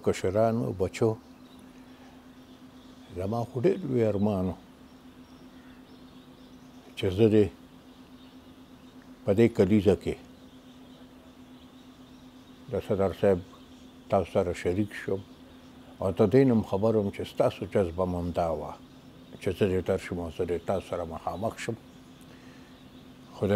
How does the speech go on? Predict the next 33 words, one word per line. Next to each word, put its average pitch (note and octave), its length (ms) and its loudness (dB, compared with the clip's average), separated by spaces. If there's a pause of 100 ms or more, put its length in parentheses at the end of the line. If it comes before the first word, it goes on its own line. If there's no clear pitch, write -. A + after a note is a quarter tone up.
انسان A#2+ 300 0 (100)
په A#2 140 4
ارادو A2 380 2 (120)
کې C3+ 160 0
او A#2+ 120 4
د - 20 0 (140)
الله G2+ 320 0
باچا G2 340 -2
په - 80 -4 (1600)
ارادو G2 320 4 (100)
کې G2 80 -4 (100)
فرق C3+ 260 4 (100)
وي. B2 120 -12 (1500)
اوس - 120 -10 (100)
قسمت B2+ 400 2
داسې B2+ 260 6
وکړو C3 400 2
چې - 140 -10
په F2 160 -2
کومه B2 220 2
ورځ A#2 240 2
ستاسو A2 280 2 (120)
برسي G2+ 360 0
ده، A2+ 60 4 (100)
په G#2+ 120 0
هغه G#2 180 -2
ورځ G#2+ 140 2 (100)
دلته G#2+ 220 -2 (100)
د - 80 2
احتجاج G2 500 -2 (1080)
جلسه F#2+ 300 2 (120)
مقرر A2 400 4 (100)
شوه. F2+ 200 -2